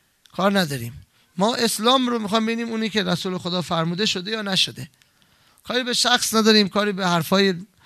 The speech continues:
بیادبی و اینا نداریم، کسی رو لعن نمی‌کنیم، تاریخ رو بررسی می‌کنیم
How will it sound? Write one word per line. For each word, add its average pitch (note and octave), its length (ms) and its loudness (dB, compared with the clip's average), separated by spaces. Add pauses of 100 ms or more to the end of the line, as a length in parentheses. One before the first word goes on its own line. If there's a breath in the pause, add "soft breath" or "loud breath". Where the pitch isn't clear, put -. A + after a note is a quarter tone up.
(440 soft breath)
بیادبی E3+ 720 2
و G#3 40 6
اینا F#3 260 2
نداریم، G3 580 0 (120)
کسی A#3+ 280 6
رو A3 60 2
لعن G#3+ 320 -2
نمی‌کنیم، A3+ 640 -4
تاریخ D4+ 300 -4
رو B3 60 -12
بررسی G#3 380 -2
می‌کنیم D3+ 440 -6